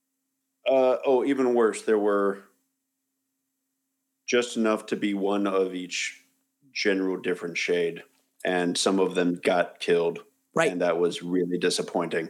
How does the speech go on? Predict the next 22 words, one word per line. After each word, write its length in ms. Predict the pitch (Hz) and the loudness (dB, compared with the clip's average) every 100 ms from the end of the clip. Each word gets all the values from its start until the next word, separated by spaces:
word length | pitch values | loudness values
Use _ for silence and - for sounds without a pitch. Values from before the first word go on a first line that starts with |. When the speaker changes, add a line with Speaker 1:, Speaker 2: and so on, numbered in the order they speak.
| - | -6
Speaker 2:
And 120 | 165 | -2
then, 240 | 190 180 - | 0 -2 -4
like, 260 | 151 147 131 | -2 -2 -4
of 840 | _ _ _ _ _ _ _ _ | _ _ _ _ _ _ _ _
course, 360 | - 180 151 - - | 2 4 4 -4 -6
you 140 | 143 | -4
make 220 | 151 139 | -2 -2
the 60 | 139 | -4
traitorous 560 | - 165 156 151 135 | 0 0 2 0 -2
kid 340 | - 139 131 - _ _ _ _ 143 | -2 -2 -2 -4 _ _ _ _ -8
the 60 | |
black 340 | 127 151 139 - | -2 0 0 -4
kid, 340 | 123 120 127 - | -2 -2 -4 -8
and 140 | 123 | -8
I 80 | 127 | -8
did 200 | 123 120 | -6 -6
not 240 | 254 107 | -6 -6
forget. 340 | - 120 78 - | -8 -8 -10 -12
I 840 | _ _ _ _ _ _ _ _ | _ _ _ _ _ _ _ _
did 140 | - _ | -20 _
not 240 | - - _ | -18 -18 _
forget. 340 | - - - | -20 -20 -20